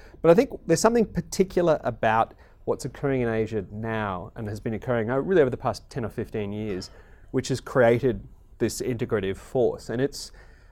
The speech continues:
um, and it has at its heart a, a, a key development in, um, interna-, in the processes of international production, which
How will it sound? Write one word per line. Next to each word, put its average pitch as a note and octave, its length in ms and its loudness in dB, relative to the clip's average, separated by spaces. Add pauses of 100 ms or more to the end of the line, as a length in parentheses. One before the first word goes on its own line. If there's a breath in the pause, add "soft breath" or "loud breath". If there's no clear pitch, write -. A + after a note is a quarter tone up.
um, C#3 260 -2
and D#3 120 0
it C3 60 0
has A3 280 0
at C4+ 80 0
its F#3 120 -2
heart D#3+ 420 4 (440)
a, D3 120 -2 (100)
a, D3 120 -4 (100)
a D3 60 -6
key G#3 560 -2 (240)
development C#3 680 4
in, A#2+ 420 -6 (480 soft breath)
um, A2+ 260 -4
interna-, C3 440 -4
in C#3 120 -2
the C3 80 0
processes E3 560 2
of B2+ 80 0
international A#2+ 480 -4
production, G#2 480 -4 (160)
which - 340 -8